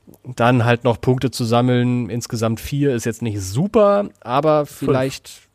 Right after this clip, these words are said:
Speaker 1: fünf sogar. Stimmt, Neunter war er am ersten Tag. Es ist, naja, also nicht so super gewesen. Ich glaube, Startpedalfahrer André Lotterer kriegt meinen Titel <laughs> Verlierer des Tages dafür, dass er Platz drei nicht umgesetzt hat in was Besseres.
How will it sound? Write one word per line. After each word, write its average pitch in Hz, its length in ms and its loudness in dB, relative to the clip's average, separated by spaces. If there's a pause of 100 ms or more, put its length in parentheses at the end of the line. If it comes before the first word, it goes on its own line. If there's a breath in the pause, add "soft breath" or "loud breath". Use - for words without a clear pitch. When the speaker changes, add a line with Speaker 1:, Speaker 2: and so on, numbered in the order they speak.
(120)
Speaker 1:
fünf 240 240 2
sogar. 120 340 0
Stimmt, 139 300 0
Neunter 127 360 2
war 101 160 -2
er 101 80 -2
am 95 100 -4
ersten 98 340 -10
Tag. 92 280 -10 (580 loud breath)
Es 151 240 0
ist, - 320 -4
naja, 101 340 0 (300 loud breath)
also 160 400 2 (1080)
nicht 151 160 0
so 127 100 -2
super 123 280 -2
gewesen. 101 480 -6 (640 loud breath)
Ich 147 160 -6
glaube, 147 560 2 (640)
Startpedalfahrer 131 1300 0
André 117 280 -4
Lotterer 110 440 0
kriegt - 360 -10
meinen 104 160 0
Titel 160 240 -2
<laughs> - 0 -
Verlierer 110 400 -2
des 101 140 -4
Tages 107 500 -2 (540 loud breath)
dafür, 117 280 2
dass 113 180 2
er 117 120 4
Platz 110 300 -4
drei 110 220 2
nicht 123 140 2
umgesetzt 104 540 -2
hat 104 100 -6
in 101 120 -6
was 95 120 -4
Besseres. 90 500 -8